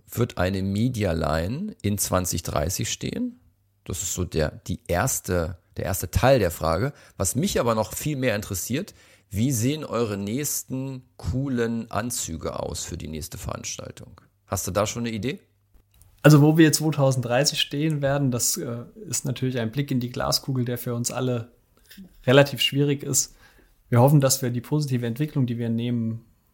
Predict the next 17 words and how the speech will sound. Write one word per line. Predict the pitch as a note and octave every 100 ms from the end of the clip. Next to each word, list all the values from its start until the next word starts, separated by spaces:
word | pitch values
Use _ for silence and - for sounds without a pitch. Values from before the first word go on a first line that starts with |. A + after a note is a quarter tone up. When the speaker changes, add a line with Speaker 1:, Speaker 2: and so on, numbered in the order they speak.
| _ _ _ _ _ _
Speaker 2:
bis | - -
dahin | A#2+ B2
fortführen | - C#3 - D#3+ D#3
können. | D#3 D3+ D3+ D3+ C#3+ - _ _ _ _ _
Sowohl | A#2+ B2+
mein | C#3 A#2+
Bruder | C#3 C#3+ C3 - -
als | E2+ B2+
auch | A#2+
ich | C3 -
sind | B2 B2
ja |
beide | A#2 A#2+ B2+ B2 B2 _ _
noch | D#3+ C#3 G#2+
nicht | A#2+ A#2+
so | - B2 C3+ D3+ D#3
alt, | - C3+ C3+ C3+